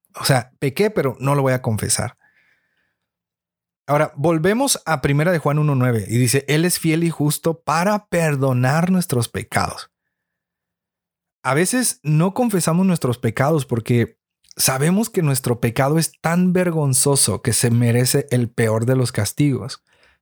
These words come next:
y optamos por mejor alejarnos, ¿no?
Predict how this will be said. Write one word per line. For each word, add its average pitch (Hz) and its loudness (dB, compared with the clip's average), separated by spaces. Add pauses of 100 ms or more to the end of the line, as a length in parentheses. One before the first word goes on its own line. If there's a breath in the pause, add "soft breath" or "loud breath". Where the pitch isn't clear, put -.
y 139 4
optamos 165 0
por 135 0
mejor 135 0
alejarnos, 123 -2
¿no? 143 -8